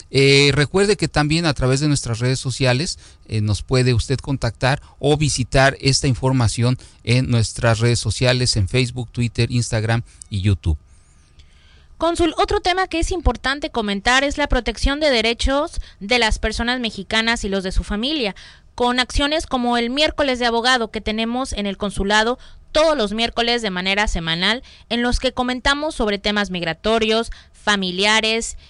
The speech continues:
Speaker 2: y civiles, entre otros. La gran ventaja de este servicio es que no tiene costo y la asesoría la brindan especialistas legales con los que el consulado colabora para la atención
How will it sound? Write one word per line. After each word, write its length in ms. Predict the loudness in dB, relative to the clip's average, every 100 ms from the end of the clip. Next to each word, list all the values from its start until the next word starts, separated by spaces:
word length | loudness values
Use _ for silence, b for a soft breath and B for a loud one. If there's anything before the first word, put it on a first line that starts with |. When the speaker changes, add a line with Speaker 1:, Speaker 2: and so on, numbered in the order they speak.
| b
Speaker 2:
y 160 | -8 -6
civiles, 640 | -4 -6 -4 -4 -4 -6
entre 300 | -6 -6 -4
otros. 400 | -6 -8 -14 -16 B B B
La 160 | -2 0
gran 160 | 0
ventaja 400 | -4 -2 -2 -2
de 80 | -4
este 200 | -4 -6
servicio 500 | -8 -6 -6 -4 -2
es 160 | -2 -4
que 140 | -4
no 320 | -4 -2 -2
tiene 400 | -4 -6 -4 -4
costo 600 | -6 -4 -4 -4 -4 -4 -6 B
y 100 | -6
la 120 | -2 0
asesoría 600 | -2 -2 -2 0 0 0
la 180 | 0 -2
brindan 480 | -2 -6 -4 -4 -6 B B
especialistas 880 | -2 0 0 0 0 0 -4 -6 -4
legales 560 | -4 0 0 -2 -6
con 160 | -6 -6
los 160 | -6 -6
que 80 |
el 80 | -8
consulado 560 | -6 -4 -2 0 -2 -2
colabora 580 | -4 -2 -2 0 -2 -6 B B
para 180 | 0 0
la 100 | 0
atención 480 | -2 -6 -4 -4 -4